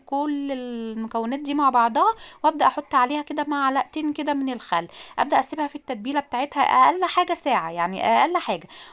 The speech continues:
وبعد كده بجيب بقى البصل بتاعي، ابدا اقطعه شرايح كده او، آه، طرنشات رفيعه جدا يعني.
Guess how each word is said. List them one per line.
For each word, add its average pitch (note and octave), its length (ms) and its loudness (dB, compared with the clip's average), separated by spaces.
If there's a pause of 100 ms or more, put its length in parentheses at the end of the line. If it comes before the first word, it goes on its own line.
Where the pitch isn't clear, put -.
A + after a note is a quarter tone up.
وبعد G4 240 6
كده F4+ 240 0
بجيب C#4+ 340 0
بقى D4+ 280 2
البصل B3+ 420 -2
بتاعي، C4+ 420 -4 (400)
ابدا C#4 160 2
اقطعه B3 320 4
شرايح C4 480 -2
كده D4 200 -2
او، C#4 500 0
آه، A#3 360 2
طرنشات B3 600 -2
رفيعه C4 480 0
جدا F#3 360 -8
يعني. D#3+ 300 -10